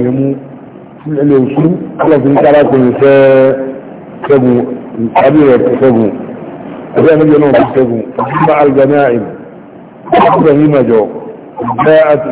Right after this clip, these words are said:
يعني النار ليأكل ثنية أمها.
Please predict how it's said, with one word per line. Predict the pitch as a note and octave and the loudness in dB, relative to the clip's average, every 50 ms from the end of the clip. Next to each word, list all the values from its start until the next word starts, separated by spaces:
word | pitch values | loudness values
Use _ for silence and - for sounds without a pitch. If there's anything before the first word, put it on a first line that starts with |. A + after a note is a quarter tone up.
| C3+ C#3+ | 0 2
يعني | C3+ C3 C3+ C3+ | 2 2 0 -2
النار | C3 B2+ C3 C3+ C#3 C3 A2+ G2 F#2 D#2+ - - - - - - - - - - - - - B2+ | -4 -2 -2 -2 0 0 0 -2 -4 -6 -12 -16 -18 -20 -20 -20 -20 -20 -20 -20 -20 -14 -8 -4
ليأكل | C3 C3+ B2+ C3 B2+ - - D#3 C#3+ B2+ A#2 | 0 0 2 2 0 0 0 0 2 2 2
ثنية | E3 - - G3 F#3+ D#3 D3+ D3 C#3 C3 B2 A#2+ B2 C3+ C3 C3 - - - - - - - - - - - - - - - - | 0 0 2 2 2 2 2 0 0 -2 -2 -2 0 0 0 -2 -4 -10 -14 -16 -16 -18 -20 -20 -20 -20 -20 -20 -14 -8 -6 -4
أمها. | D3 D3+ C#3 A2 G#2 A2 A#2+ F2 D#2+ | -2 -2 -4 -2 -2 0 0 0 -2